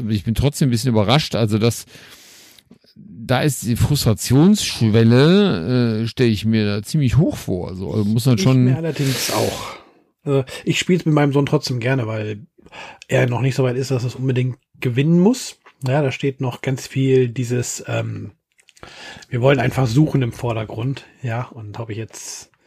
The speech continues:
Speaker 1: Und einfach zusammen mit dem Papa das machen, so, ne?
Speaker 2: Einfach ein bisschen
Speaker 1: Vielleicht
Speaker 2: suchen,
Speaker 1: auch,
Speaker 2: genau,
Speaker 1: ne?
Speaker 2: da ist noch
Speaker 1: Mhm.
Speaker 2: egal, ob wir jetzt, ob jetzt der Dieb davonrennt oder nicht. Das ist dann mehr so, dass ich mich dann, äh, ärgere, dass man's nicht geschafft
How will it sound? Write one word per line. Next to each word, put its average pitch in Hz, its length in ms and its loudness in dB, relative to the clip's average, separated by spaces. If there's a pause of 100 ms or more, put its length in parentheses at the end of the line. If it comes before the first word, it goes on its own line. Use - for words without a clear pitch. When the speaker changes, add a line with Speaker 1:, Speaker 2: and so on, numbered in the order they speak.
(480)
Speaker 1:
Und 113 140 4
einfach 120 260 4
zusammen 120 280 4
mit 110 120 4
dem 107 100 2
Papa 110 320 2
das 95 200 0
machen, 87 360 -2
so, 85 220 -4
ne? 95 100 4
Speaker 2:
Einfach 123 220 4
ein 104 40 0
bisschen - 160 0
Speaker 1:
Vielleicht 90 220 2
Speaker 2:
suchen, 165 100 2
Speaker 1:
auch, - 140 -2
Speaker 2:
genau, 90 220 0
Speaker 1:
ne? 107 60 6
Speaker 2:
da 101 80 4
ist - 160 -6
noch 92 100 2
Speaker 1:
Mhm. 87 60 0
Speaker 2:
egal, 131 380 -2
ob 123 200 -10
wir 123 80 -4
jetzt, - 300 -10
ob - 120 -10
jetzt - 180 -10
der 127 80 -6
Dieb 120 240 -12
davonrennt 127 920 -8 (240)
oder 135 260 0
nicht. 175 260 2
Das 139 140 -2
ist - 120 -18
dann 135 100 -2
mehr 127 120 -6
so, 127 60 -6
dass 120 180 -10
ich 165 140 -6
mich 196 220 -2
dann, 180 320 -4
äh, 156 240 -2
ärgere, 175 340 0
dass 175 160 -2
man's 175 220 -4
nicht 202 220 -6
geschafft - 500 -6